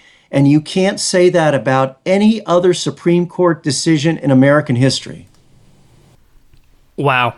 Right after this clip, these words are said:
Speaker 2: And, and, and, and the justices hear it, right? It's, you know, the justices are non-political. They don't have a constituency, but there, there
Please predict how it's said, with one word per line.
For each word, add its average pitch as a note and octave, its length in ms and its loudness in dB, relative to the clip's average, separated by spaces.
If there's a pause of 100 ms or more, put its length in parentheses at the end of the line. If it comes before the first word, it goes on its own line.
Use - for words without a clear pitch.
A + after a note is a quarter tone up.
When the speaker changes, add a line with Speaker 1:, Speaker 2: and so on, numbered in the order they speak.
Speaker 2:
And, D#3 160 -2
and, E3+ 260 -2
and, F3 160 0
and F3 160 0
the E3 60 2
justices A3 600 -2
hear G#3+ 200 2
it, C#3 100 -2
right? D#3 280 -2
It's, D#3 180 -8
you - 240 -4
know, D#3 140 0
the D3 160 -10
justices G3+ 480 -4
are E3+ 40 0
non-political. E3+ 840 0 (280)
They E3+ 80 0
don't F#3+ 120 0
have F#3+ 140 -2
a F3+ 80 -2
constituency, D3 1040 -2 (320)
but D#3 320 -2
there, F3 320 -2
there E3+ 240 0